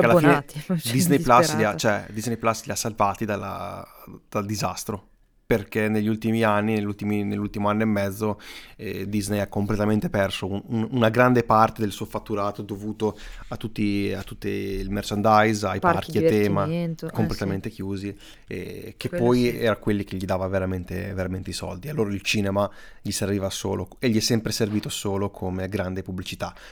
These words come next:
Speaker 1: Luca però, film italiano, perché è diretto da Enrico Casarosa, che è il regista italiano, che ha lavorato in Pixar per tanti anni e finalmente, eh,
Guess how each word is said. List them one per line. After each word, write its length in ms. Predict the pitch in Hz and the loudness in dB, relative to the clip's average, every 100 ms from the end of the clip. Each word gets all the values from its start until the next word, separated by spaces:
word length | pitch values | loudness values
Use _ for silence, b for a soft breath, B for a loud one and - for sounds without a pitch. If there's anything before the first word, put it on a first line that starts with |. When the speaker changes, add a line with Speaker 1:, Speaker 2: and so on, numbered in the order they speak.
| B | B
Speaker 1:
Luca 260 | 165 269 - | 2 4 4
però, 220 | 113 156 | 6 4
film 420 | 175 - - 175 226 | 4 -6 -2 0 2
italiano, 500 | 123 117 101 107 175 | 2 2 2 2 0
perché 300 | 104 - 110 | -2 0 0
è 40 | |
diretto 400 | 110 98 95 160 | 2 0 -2 -2
da 260 | 123 98 98 | -2 -2 -4
Enrico 220 | 95 - | -6 -8
Casarosa, 460 | 90 107 110 85 - b b b | -4 -2 -2 -4 -12 b b b
che 120 | - 98 | -8 -6
è 40 | |
il 60 | 95 | -4
regista 280 | 104 107 | -4 -4
italiano, 500 | 110 123 104 95 110 | -2 0 2 2 -2
che 100 | 117 | -2
ha 40 | 98 | -2
lavorato 480 | 95 98 95 147 147 | -2 -2 -2 -6 -6
in 180 | 107 | -6
Pixar 400 | 110 107 - 95 | -4 -6 -6 -8
per 160 | - 95 | -6 -6
tanti 260 | 95 101 117 | -6 -2 0
anni 300 | 104 127 151 | 2 2 2
e 40 | |
finalmente, 960 | 127 - 135 131 131 135 139 - 170 180 B B B - | 0 0 4 4 4 2 -2 -4 -6 -6 B B B -8
eh, 280 | 95 85 | -6 -6